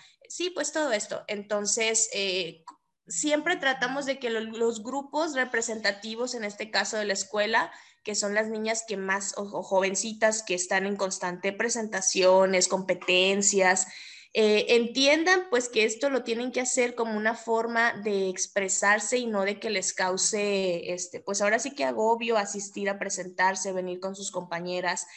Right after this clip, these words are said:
Y realmente es que a nosotros nos ha funcionado, nuestros grupos de niñas son muy unidas,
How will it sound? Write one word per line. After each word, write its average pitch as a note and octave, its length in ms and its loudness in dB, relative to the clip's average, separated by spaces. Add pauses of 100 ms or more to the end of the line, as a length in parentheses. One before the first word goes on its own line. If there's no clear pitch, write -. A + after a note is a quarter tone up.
(260)
Y A#3+ 160 0
realmente D4+ 440 2
es - 80 -4
que D4+ 80 -4
a C4 40 -2
nosotros B3 320 -6
nos A#3+ 200 -4
ha G#3+ 80 -2
funcionado, A3 640 -2
nuestros A3+ 400 -6
grupos G3 360 -6
de G#3 100 -4
niñas G3+ 360 -2
son G3+ 220 0
muy G#3+ 240 -2
unidas, A3 720 0